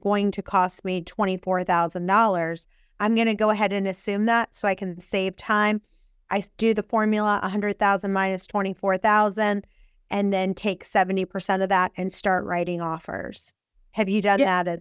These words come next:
Speaker 1: well?
Speaker 2: For sure. I've done that many times. And it just really depends how busy you are and where you wanna focus on. But going to the property will allow you to know your numbers better. And, like, there's one, I just sold a property to a client of mine, and the pictures looked horrible online, but I happen to have known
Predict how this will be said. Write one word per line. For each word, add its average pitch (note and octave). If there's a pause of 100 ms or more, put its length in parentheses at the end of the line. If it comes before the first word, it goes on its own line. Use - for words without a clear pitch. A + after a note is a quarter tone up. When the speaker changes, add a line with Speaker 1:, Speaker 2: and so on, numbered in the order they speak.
(140)
Speaker 1:
well? F3+
Speaker 2:
For A#3
sure. G#3
I've F3
done F3
that E3 (100)
many F3+
times. D3+
And F#3
it G3
just A3+
really A3+
depends G#3+
how G#3
busy F#3+
you G3
are G3
and E3+
where F3
you F#3
wanna E3+
focus F3
on. C#3
But -
going A3+
to A3+
the G3
property F#3
will F3+ (640)
allow F3
you F3
to -
know E3
your D#3+
numbers D3
better. F2+ (220)
And, D#3+
like, F3
there's E3+
one, F3
I F3+
just F3
sold E3+
a D#3
property D3+
to D3+
a D3
client D3
of D3
mine, D3
and E3+
the E3+
pictures G#3
looked F#3
horrible E3
online, D3
but D3+
I E3
happen F#3+
to G3
have E3+
known E3